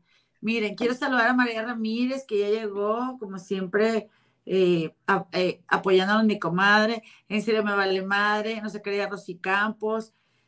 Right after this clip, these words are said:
Sí, "Hola, chica, dejando mi like, salva-, saliendo de la oficina, saliendo de la oficina pidió la repetición". Muchísimas gracias, Rosy, te mandamos un abrazo, comadre.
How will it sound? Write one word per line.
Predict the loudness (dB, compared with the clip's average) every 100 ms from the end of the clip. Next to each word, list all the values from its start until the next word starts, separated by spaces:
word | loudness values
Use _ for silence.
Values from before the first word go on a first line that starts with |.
| _ _ _
Sí, | -14 0
"Hola, | 2 2
chica, | 0 -2 0
dejando | 2 2
mi | 2 2
like, | 4 4 0
salva-, | -4 -4 -2 -4 -6
saliendo | -8 -6 -4
de | -4
la | -6
oficina, | -10 -10 -10 -10
saliendo | -6 -2 0 0
de | 2
la | 0 0
oficina | -8 -10 -4 -2 0
pidió | 2 2
la |
repetición". | -2 -8 -12 -10 -6 -6
Muchísimas | -6 -4 0 2
gracias, | 2 0 0 -4
Rosy, | -4 -6 -8
te | -8
mandamos | -4 -4 -6 -6
un | -2
abrazo, | 0 0 -2
comadre. | -8 -4 -2 -2